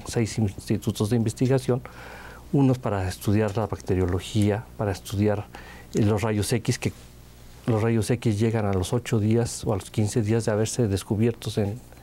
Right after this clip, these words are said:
en Francia por Röntgen, en Alemania por Röntgen, llegan a, a México inmediatamente. Se hace investigaciones de, eh, plantas medicinales con los conceptos científicos que ya estaban, eh, en boga en México.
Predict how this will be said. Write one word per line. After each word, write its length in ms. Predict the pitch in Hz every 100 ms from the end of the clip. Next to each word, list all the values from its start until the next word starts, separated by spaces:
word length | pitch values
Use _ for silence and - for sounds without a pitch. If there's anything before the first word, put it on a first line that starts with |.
| -
en 140 | 110 92
Francia 280 | 120 107 120
por 200 | - 113
Röntgen, 380 | 165 190 147 - - - - - - -
en 140 | 117 113
Alemania 340 | 117 127 127
por 180 | 123 107
Röntgen, 300 | 139 - - - - -
llegan 360 | 135 135 139 127
a, 160 | 131 -
a 100 | 143
México 460 | 127 131 147 - 127
inmediatamente. 840 | 110 120 123 123 123 131 147 - - - - - - - - -
Se 240 | 147 135 127
hace 580 | 123 - 127 120 123
investigaciones 960 | 123 113 107 123 117 104 131 123 113 -
de, 680 | 151 107 113 117 135 - - 185
eh, 560 | 113 104 104 101 104 101
plantas 320 | - 123 123 113
medicinales 560 | 113 98 123 120 123
con 240 | - 117 110
los 160 | 104
conceptos 640 | - 117 107 135 131 -
científicos 720 | - 113 104 135 127 127 113 -
que 100 | 117
ya 100 | 120
estaban, 440 | - 123 117 113 - - - - -
eh, 380 | 113 110 139 117
en 240 | 110 104
boga 400 | 107 123 113 110
en 100 | 101 120
México. 420 | 160 160 -